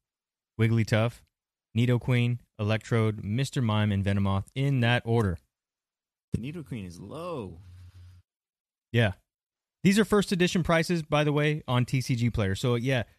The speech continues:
Speaker 1: the numbers can get a little different if you go on eBay, and the numbers obviously drastically drop if you go down to unlimited.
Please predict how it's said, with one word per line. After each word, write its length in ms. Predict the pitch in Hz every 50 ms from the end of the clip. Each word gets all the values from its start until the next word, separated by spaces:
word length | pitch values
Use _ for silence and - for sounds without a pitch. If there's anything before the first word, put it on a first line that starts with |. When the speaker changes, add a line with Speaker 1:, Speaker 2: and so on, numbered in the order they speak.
| _ _ _ -
Speaker 1:
the 80 | 127 131
numbers 360 | 143 156 165 165 165 156 -
can 380 | - - 151 147 147 151 147
get 300 | 131 135 135 135 - _ _ _ _ _ _ _ _ _ _ _ _ _ -
a 40 | 131
little 240 | 123 131 147 151 143
different 340 | 120 120 117 - 147 139 135
if 60 | 123
you 60 | 127
go 80 | 120 127
on 80 | 135
eBay, 320 | 127 113 110 107 113 120 135
and 80 | 131
the 60 | 113
numbers 420 | 110 107 113 117 117 117 113 117 - _ _ -
obviously 580 | 110 117 117 120 107 101 - 117 110 110 107
drastically 640 | 104 101 104 101 110 120 120 - - 117 113 110 107
drop 380 | 95 107 120 120 107 101 - 113
if 100 | 101 110
you 80 | 107
go 160 | 98 104 101
down 240 | 101 101 92 95 98
to 160 | 98 - -
unlimited. 400 | 123 127 117 101 90 85 85 82